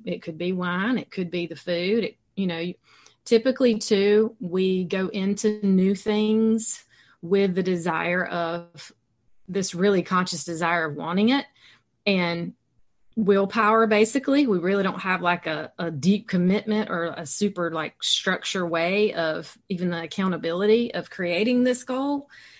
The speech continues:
And then, you know, five days in, man, you get tired. And so you default.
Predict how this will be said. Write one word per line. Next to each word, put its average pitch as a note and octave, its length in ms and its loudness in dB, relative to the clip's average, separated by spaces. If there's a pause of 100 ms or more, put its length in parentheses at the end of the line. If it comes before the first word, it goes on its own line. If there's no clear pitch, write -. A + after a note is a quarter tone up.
(140)
And G#3 160 8
then, G#3 200 8
you A#3 100 6
know, E3+ 220 2
five A#3+ 280 -2
days G3 220 2
in, A3 240 2
man, E3 400 -6 (420)
you G#3+ 120 -4
get B3+ 160 -2
tired. F#3 680 0
And F3 160 -4
so E3+ 120 -6
you F#3 160 -4
default. - 440 -2